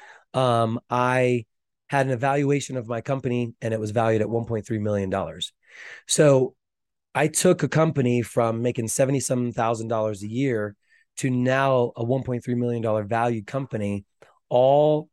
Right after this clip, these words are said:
simply by reprogramming myself and looking into my limiting beliefs that were keeping me from achieving that. So I shared that example with you and with everyone because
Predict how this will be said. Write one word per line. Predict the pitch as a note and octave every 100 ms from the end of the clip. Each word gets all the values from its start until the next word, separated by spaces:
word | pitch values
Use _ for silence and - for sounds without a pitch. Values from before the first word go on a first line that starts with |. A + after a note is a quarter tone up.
| -
simply | - D3 B2+ A2 G#2+ G2+ - A2+
by | G#2+ G#2 G2 G2+ G2
reprogramming | A#2 G#2+ - A#2 G#2+ G#2 G#2 G2
myself | F#2 F2 - - - _ _ _ - - - -
and | B2 A#2+ G#2+
looking | C3 B2+ B2+ A#2
into | A#2+ C#3 C#3 C3 - B2 A#2 A2+ G#2 _ _ _
my | A#2+ B2+ C3 D#3+ F3
limiting | C#3+ A#2+ A2+ A2+
beliefs | A2+ A2+ A2
that | F#2+
were | G2+
keeping | - D#3+ E3 B2+ G2 F#2+
me | G2 G2 - _ _ _ -
from | - A#2+ A2 A2 -
achieving | A#2 - - D3 C3+ G2+ G2
that. | F2 -
So | D3+
I | C3
shared | B2+ - F#3 G#3
that | E3 C3+
example | A#2 G#2+ C#3 C#3+ G#2+ G2+ G2+ _ - - _ - -
with | C3+ D3 -
you | C3+ C3
and | B2
with | A#2+
everyone | B2 B2 A2+ A2+
because | A2+ A#2 A#2+ A2